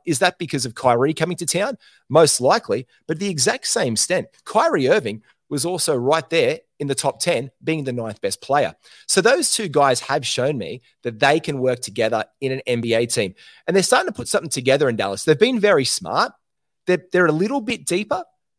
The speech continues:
and they're gonna put together a good run. They're not gonna tank the last few games of the season. Well, hopefully not. Hopefully not. Who knows what they do over there? But there is another player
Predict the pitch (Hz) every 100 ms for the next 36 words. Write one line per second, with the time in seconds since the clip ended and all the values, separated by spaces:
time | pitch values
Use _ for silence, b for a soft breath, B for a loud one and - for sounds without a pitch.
0 | _ _ - 156 220 262 262 233 - 165
1 | 165 143 131 131 123 143 139 170 240 220
2 | - 180 185 160 151 143 - 131 127 123
3 | 113 107 - 120 147 254 b b b _
4 | 113 104 _ 120 143 - 101 110 165 -
5 | _ _ _ _ _ _ _ _ - 131
6 | - 107 101 95 - _ _ _ 156 143
7 | 202 139 90 95 95 92 92 85 78 _
8 | _ _ _ - 190 - _ _ _ _
9 | - 151 247 220 196 185 - 117 160